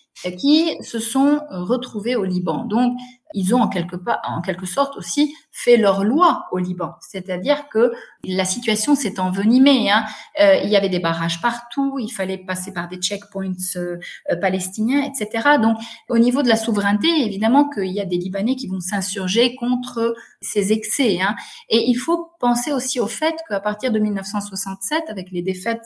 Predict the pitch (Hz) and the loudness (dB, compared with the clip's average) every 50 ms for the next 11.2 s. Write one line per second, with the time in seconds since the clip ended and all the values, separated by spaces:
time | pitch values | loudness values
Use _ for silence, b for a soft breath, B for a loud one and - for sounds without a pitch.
0 | - 170 170 170 196 226 269 320 339 285 208 175 170 - - - - 208 208 208 | -8 -8 -6 -4 0 2 2 4 4 2 2 0 -2 -6 -10 -10 -6 -4 -2 2
1 | 226 220 220 214 - - - 247 294 320 320 233 233 226 214 - - - 277 302 | 2 2 2 2 0 0 2 2 4 4 2 2 0 0 -2 -4 -2 0 0 2
2 | 311 269 226 202 233 208 202 196 196 196 185 175 180 220 226 - - - 277 294 | 2 2 0 0 2 2 2 2 0 -2 -4 2 2 2 2 2 0 2 2 0
3 | 285 - 220 208 208 208 214 220 226 226 220 B B B B - 190 185 - 202 | 2 0 0 2 4 6 6 6 4 2 -2 B B B B -6 -4 -2 -2 -2
4 | 202 - 208 208 - - 240 226 208 185 196 190 202 226 254 302 330 B B B | 0 -2 -4 -6 -4 -6 -4 -4 -2 -4 -4 -4 -2 2 2 2 0 B B B
5 | B B B - 220 202 196 214 226 247 262 254 - - 240 247 240 240 262 302 | B B B -6 -6 -4 -2 0 0 0 0 -2 0 6 8 8 8 8 6 6
6 | 339 311 262 202 160 175 - - - - - 302 262 - - 220 247 277 277 220 | 6 6 4 4 2 0 -6 -10 -10 2 2 2 2 2 0 2 2 2 2 2
7 | 180 - - 196 185 185 185 190 190 185 196 202 196 190 185 - - _ - - | 0 -2 -4 -4 -2 -2 0 0 -2 -2 0 -2 -4 -4 -6 -8 -14 _ -14 -8
8 | 196 190 190 190 185 175 175 170 180 165 165 180 208 247 302 311 226 185 - - | -6 -6 -4 -2 -2 -2 0 0 -2 -4 -2 2 4 6 6 6 4 0 -2 -4
9 | 220 220 220 - - 180 175 175 170 175 175 170 170 B B B - 185 180 185 | -4 -4 -4 -6 -4 -4 -4 -4 -4 -8 -10 -10 -12 B B B -14 -12 -10 -8
10 | 180 175 170 170 175 175 185 196 196 208 214 214 190 165 165 165 165 - - 262 | -6 -2 -2 0 0 2 2 2 2 4 2 2 2 2 -2 -4 -4 -2 2 4
11 | 294 359 381 339 | 4 4 4 2